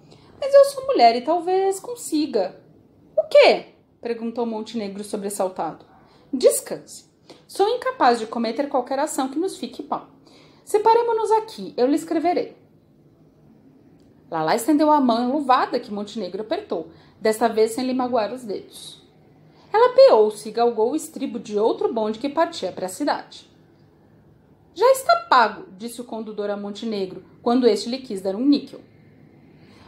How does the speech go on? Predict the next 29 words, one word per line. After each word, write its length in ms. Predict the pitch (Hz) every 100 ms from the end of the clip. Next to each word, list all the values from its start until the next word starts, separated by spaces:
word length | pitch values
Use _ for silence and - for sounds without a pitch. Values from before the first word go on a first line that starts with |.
| -
O 60 | 427
bacharel 580 | 494 480 427 330 202 208
voltou-se 460 | 294 359 202 190
para 240 | - 226 233
verificar 760 | 233 277 403 415 - 190 -
quem 140 | 370
tinha 180 | 370 392
pago 340 | 392 269 240 -
por 140 | 214
ele 260 | 180 170 -
e 80 | 247
deu 240 | 214 262
com 200 | 277 285
os 140 | 320 269
olhos 300 | 254 277 254
em 80 |
Veloso, 560 | 285 311 247 233 196 165 _ _ _ _ _ _ _
que 140 | - 277
lhe 140 | 277 208
disse 320 | 254 262 254
de 120 | 277
longe, 420 | 269 233 254 262
rindo-se: 600 | 240 240 233 214 - 180 - _ _ _ _ _ _
"Foi 180 | 339 370
por 180 | 427 415
conta 260 | 370 381
daqueles 500 | 403 349 339 311 415
vinte, 420 | 339 381 403 - 247
sabes?" 920 | - 294 381 453 247 190 - -